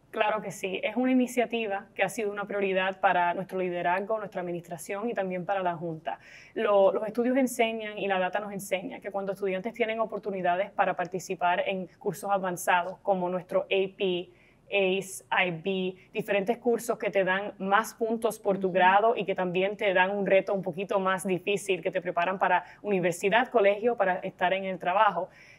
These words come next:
Speaker 1: los estudiantes hacen mejor, se, ellos mismos se confían mejor, ellos mismos
Speaker 2: Ujú.
Speaker 1: pueden, ellos saben que pueden,
Speaker 2: Ujú.
Speaker 1: y al final del día hasta le pueden dar crédito de colegio que reciben aquí en el distrito escolar gratis, sin tener que pagar por el curso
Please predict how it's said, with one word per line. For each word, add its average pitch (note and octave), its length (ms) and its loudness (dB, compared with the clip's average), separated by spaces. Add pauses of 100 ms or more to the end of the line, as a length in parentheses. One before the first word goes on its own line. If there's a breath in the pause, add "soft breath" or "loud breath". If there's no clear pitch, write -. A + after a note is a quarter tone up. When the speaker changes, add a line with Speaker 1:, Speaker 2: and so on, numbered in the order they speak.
(340 soft breath)
Speaker 1:
los G3+ 200 6
estudiantes G3+ 440 0
hacen G3+ 300 -2
mejor, G3 440 0 (500 soft breath)
se, F#3 800 4
ellos A#3+ 260 10
mismos A#3 380 4
se A#3 100 4
confían G#3 480 -2
mejor, G3+ 560 2
ellos G3+ 340 2
mismos G#3 320 0
Speaker 2:
Ujú. E3 60 -10
Speaker 1:
pueden, G#3 500 2 (200 soft breath)
ellos A3 240 8
saben A3+ 320 6
que G3+ 100 2
pueden, F3+ 520 2 (100)
Speaker 2:
Ujú. A3 260 -8
Speaker 1:
y B3 80 10
al A3 80 12
final A3+ 260 4
del B3 180 6
día D4+ 260 4
hasta A3 320 4
le G3+ 120 4
pueden G3+ 280 -2
dar A3 180 0
crédito A#3+ 480 2
de G3+ 180 0
colegio G3+ 600 2 (320)
que A3+ 80 4
reciben A#3 440 4
aquí A#3+ 160 2
en G#3+ 60 -2
el B3 80 4
distrito A3+ 300 -2
escolar G#3+ 320 2
gratis, F#3+ 480 6
sin - 340 0
tener G3 220 2
que A3 100 2
pagar G3+ 300 6
por A3 100 6
el F#3 100 2
curso G#3 460 0